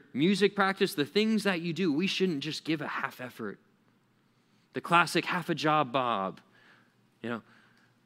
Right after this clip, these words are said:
it's funny hearing Pastor Bobby say it in the main service last week, is that, "Oh, I did half a job, half a job." It's like my dad would say the same thing to me growing up. "Oh, took out the trash."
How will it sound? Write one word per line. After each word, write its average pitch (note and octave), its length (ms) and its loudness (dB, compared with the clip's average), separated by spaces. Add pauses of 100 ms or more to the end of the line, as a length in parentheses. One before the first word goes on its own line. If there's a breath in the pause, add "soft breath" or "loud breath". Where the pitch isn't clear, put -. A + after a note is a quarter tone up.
(140)
it's - 80 -20
funny C#3+ 200 2
hearing C#3 220 0
Pastor C3+ 280 -4
Bobby C3+ 220 0
say C3+ 160 0
it B2+ 60 -2
in B2 40 -8
the C3 80 -4
main B2+ 300 -6
service B2+ 260 -2
last C#3 220 -4
week, C3 80 0
is C3 140 -4
that, C3+ 120 -4
"Oh, D#3+ 220 4
I - 20 0
did C#3+ 180 0
half D3 160 -2
a D3 60 -2
job, C#3+ 300 2
half D#3 100 2
a C#3+ 40 -8
job." D3 280 0
It's - 100 -8
like D#3 80 4
my E3 80 2
dad F3 220 6
would D#3 80 -4
say F#3+ 140 4
the D#3 40 0
same F#3+ 200 4
thing E3 180 4
to B2+ 60 0
me A#2+ 160 0
growing B2 340 2
up. G2 160 -2
"Oh, D#3 220 4
took - 280 -2
out F#3+ 120 6
the F3+ 60 0
trash." D#3+ 640 2